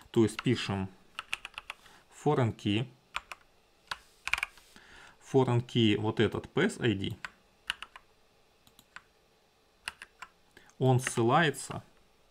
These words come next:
то есть пишем references на, так, это я pass I D, на вот этот, на passenger I D. То есть мы пишем таблицу pass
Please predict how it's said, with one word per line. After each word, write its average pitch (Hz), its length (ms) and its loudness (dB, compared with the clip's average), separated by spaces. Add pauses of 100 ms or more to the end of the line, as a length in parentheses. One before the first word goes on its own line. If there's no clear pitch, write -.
(160)
то 107 120 -2
есть - 160 -2
пишем - 340 -2 (320)
references 120 720 -4 (2250)
на, 123 340 2 (160)
так, 95 260 -2
это - 180 -8
я 101 100 -4
pass 147 360 -2
I 101 100 0
D, 98 220 -6 (580)
на 117 100 0
вот 127 200 2
этот, - 320 0
на 113 80 0
passenger 104 640 -2
I 104 80 0
D. 95 140 -6
То 120 200 2
есть 104 120 0
мы 123 120 2
пишем 101 460 -2 (600)
таблицу 113 720 0 (2500)
pass 110 400 0